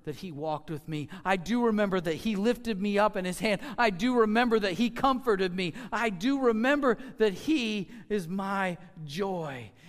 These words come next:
And guess what? He will think about being in that moment of joy. Even that small moment that we had at the beginning of service where we're just laughing and joking about candy. Did you not? Were you thinking about other things? No, you just kind of remembered and smiled,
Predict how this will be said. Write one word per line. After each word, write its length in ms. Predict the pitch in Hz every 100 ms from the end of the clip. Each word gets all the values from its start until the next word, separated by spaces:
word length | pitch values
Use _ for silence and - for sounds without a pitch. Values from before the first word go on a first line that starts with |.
| 160
And 180 | 165 170
guess 260 | 196 185 -
what? 220 | 185 151 - -
He 240 | - 202
will 240 | 185 156 143
think 260 | - 202
about 260 | 185 170 143
being 240 | 190 180
in 120 | 160 147
that 260 | 147 139
moment 460 | 151 170 185 170 131
of 180 | 139 139
joy. 240 | 180 143 - - -
Even 360 | 285 330 254
that 180 | 196 160
small 460 | - - 247 294 294
moment 360 | 269 269 269
that 80 | 247
we 180 | 196 170
had 180 | 220 254
at 100 | 240
the 60 | 208
beginning 460 | 196 190 247 262
of 80 | 226
service 360 | - 247 254 - 269 -
where 140 | 196
we're 100 | 202
just 280 | 214 294 185
laughing 480 | 175 196 226 233 190
and 120 | 175
joking 400 | 156 214 202 180
about 380 | 165 151 147 - -
candy. 560 | 294 415 247 143 95 - _ _ _ _ _ _ _ _ _ _ _
Did 180 | 240 214
you 80 | 247
not? 360 | 269 165 190
Were 120 | 185 220
you 120 | 190
thinking 300 | - 294 285
about 240 | 247 226
other 180 | 254 233
things? 320 | 214 254 208
No, 320 | 208 247 240 - 190
you 80 | 220
just 160 | 247 254
kind 220 | - 226
of 60 | 202
remembered 460 | 196 220 233 226
and 100 | 190
smiled, 540 | - 208 220 233 220